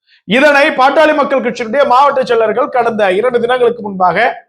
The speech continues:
பாமகவினுடைய தலைவரான திரு அன்புமணி ராமதாஸ் அவர்களை சந்தித்து, "தொடர்ச்சியா பிரச்சனை இருக்குது, காவல்துறை நமக்கு வந்து எதிர்ப்பான ஒரு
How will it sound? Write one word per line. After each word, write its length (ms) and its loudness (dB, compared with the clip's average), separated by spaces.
பாமகவினுடைய 720 2
தலைவரான 520 0
திரு 140 0
அன்புமணி 240 0
ராமதாஸ் 440 2
அவர்களை 280 0
சந்தித்து, 480 -4
"தொடர்ச்சியா 400 2
பிரச்சனை 320 -2
இருக்குது, 400 -4
காவல்துறை 680 4
நமக்கு 360 0
வந்து 280 -2
எதிர்ப்பான 680 0
ஒரு 200 2